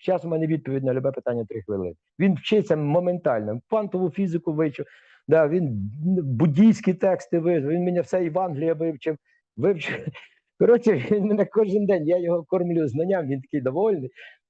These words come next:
да, да, і тепер готовий використовувати. Да. Тобто, не-, з Олексієм ми поговорили: самого кращого в світі знайди, м, е, спеціаліста по інвестуванню, да, ковтни його ці всі, е, знання,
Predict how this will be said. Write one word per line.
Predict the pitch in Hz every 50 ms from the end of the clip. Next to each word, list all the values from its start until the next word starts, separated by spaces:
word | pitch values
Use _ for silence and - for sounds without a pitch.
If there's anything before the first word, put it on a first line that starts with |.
| _ -
да, | 156 156 - - - - _ _ _ -
да, | 117 120
і | 120 156
тепер | 170 - - - 196 190 156
готовий | 127 151 147 180 180 185 170 160
використовувати. | 147 147 151 - 147 143 143 127 - - 165 160 156 139 135 131 135 127
Да. | 127 143 233
Тобто, | - - 196 185 156 - - _ _ _ _ _ _ _ _ _ -
не-, | 175 170 160 170 180 190 233 254 254 214 190 196 196
з | 156 131 131 123 151 170
Олексієм | 135 139 175 190 214 - - - 233 202 180 165
ми | 156 151 147
поговорили: | - 147 131 135 139 139 139 127 120 107 104 98 92 _
самого | _ _ - - 214 220 233 226 220 208 214
кращого | 208 - 214 214 196 180 - - 185 170 156
в | 127
світі | - - 156 190 175 151 - 156
знайди, | 143 139 143 139 135 156
м, | 143 135 135 139 143 131 - - 110 107 120
е, | 120 123 123 123 120 113 110 107 107 - - -
спеціаліста | _ _ _ 185 165 - 196 190 185 185 180 156 131 - 151 135
по | - - 147 139 135 135
інвестуванню, | - 147 147 147 139 151 135 - - 165 165 185 202 214 208 202 196 196 - _ _ _ _ _ _ _ -
да, | 156 165 165 165 151 - - _ _ - - - _
ковтни | - 190 208 190 - - 220 220 214 208 190
його | 170 170 151 139 156 160
ці | 151 - - 151
всі, | 143 120 - - 156 143 143 147
е, | - - 135 139 131 117
знання, | 101 127 143 151 160 175 190 202 202 208 202